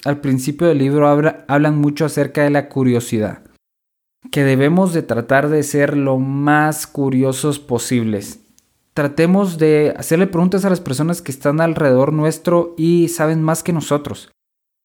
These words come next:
Tratemos de aprender de todos, sea nuestro jefe, sea nuestro compañero de trabajo, sea la persona que nos ayuda en ciertas cosas. No sé,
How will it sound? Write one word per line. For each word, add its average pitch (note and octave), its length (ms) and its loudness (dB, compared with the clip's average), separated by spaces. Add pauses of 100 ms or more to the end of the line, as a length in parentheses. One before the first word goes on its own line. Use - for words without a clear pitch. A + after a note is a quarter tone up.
(120)
Tratemos E3 520 0
de G3+ 60 4
aprender D3+ 440 2
de D#3 120 2
todos, D3 560 0
sea C#3+ 280 -2
nuestro D3 320 -4
jefe, D3+ 460 -2
sea C#3 320 0
nuestro B2+ 640 0
compañero B2+ 560 0
de D3 120 2
trabajo, C#3+ 680 2
sea C#3 680 0
la C3 280 -4
persona C#3 400 -2
que C#3+ 80 -4
nos C3 220 -2
ayuda C3+ 440 2
en B2+ 80 2
ciertas B2+ 400 -4
cosas. C#3+ 580 0
No D3+ 180 -2
sé, - 480 -2